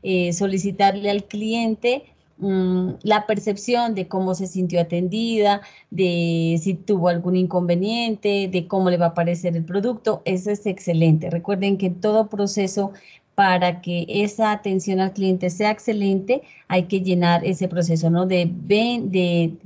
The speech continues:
preventa, venta, postventa. Entonces, en esos siete segundos es que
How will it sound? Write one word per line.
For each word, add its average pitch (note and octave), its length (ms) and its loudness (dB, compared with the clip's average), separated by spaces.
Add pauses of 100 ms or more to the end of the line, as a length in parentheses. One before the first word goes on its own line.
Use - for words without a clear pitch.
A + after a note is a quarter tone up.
(120)
preventa, A#3+ 800 2
venta, G#3+ 580 0
postventa. E3+ 640 2
Entonces, F#3+ 540 -4 (380)
en F#3 140 0
esos G3 300 -2
siete A3 420 -2
segundos A3+ 500 -4
es G#3+ 140 -8
que G#3 160 -6